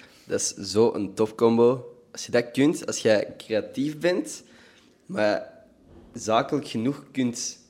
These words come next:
handelen, zo om niet genaaid te worden,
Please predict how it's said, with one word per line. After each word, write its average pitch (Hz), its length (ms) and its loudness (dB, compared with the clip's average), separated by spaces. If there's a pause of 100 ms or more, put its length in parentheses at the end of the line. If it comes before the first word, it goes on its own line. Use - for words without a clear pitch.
handelen, 151 760 0
zo 107 240 -4
om 110 140 -4
niet 131 100 0
genaaid 104 420 -2
te 160 100 -4
worden, 185 340 -4